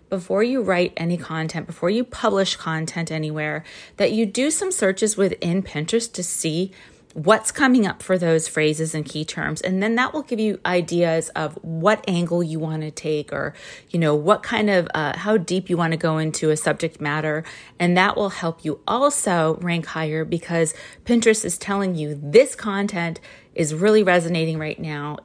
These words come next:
It is important. And so for you, likely if you talk about it, it's gonna show up higher on search engines too. And it's also going to do better on other social media platforms because it happens to be content that is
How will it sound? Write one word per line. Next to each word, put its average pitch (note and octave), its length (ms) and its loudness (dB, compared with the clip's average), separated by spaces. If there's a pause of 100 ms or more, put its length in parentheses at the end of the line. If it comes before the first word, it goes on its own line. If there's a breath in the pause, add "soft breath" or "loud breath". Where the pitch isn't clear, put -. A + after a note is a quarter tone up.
It G3+ 160 6
is A3 180 6
important. F3 680 0
And D3+ 160 -6
so D3+ 180 -4
for - 160 -8
you, A3+ 340 0
likely F#3 460 2
if E3 100 -2
you D3+ 120 -4
talk - 320 -2
about D#3+ 320 2
it, D#3+ 180 2 (340 loud breath)
it's F3+ 180 0
gonna G3 260 0
show E3+ 240 0
up D#3+ 140 0
higher D3+ 640 -4
on D3+ 380 -2 (240 loud breath)
search - 320 -6
engines C#3 460 -6
too. F#3 460 2
And F3+ 180 0
it's F#3 200 -4
also B3 320 2
going F#3 220 0
to D#3+ 80 -2
do D#3+ 120 -4
better D#3 360 -2 (340 loud breath)
on E3+ 200 0
other A#3+ 240 8
social F3 300 -2
media D#3+ 280 -2
platforms D#3 600 -8
because E3 280 -6
it D#3 80 -10
happens E3 380 -6
to - 80 -12
be E3 100 -4
content C#3+ 500 -8
that C#3+ 160 -6
is C#3+ 220 -4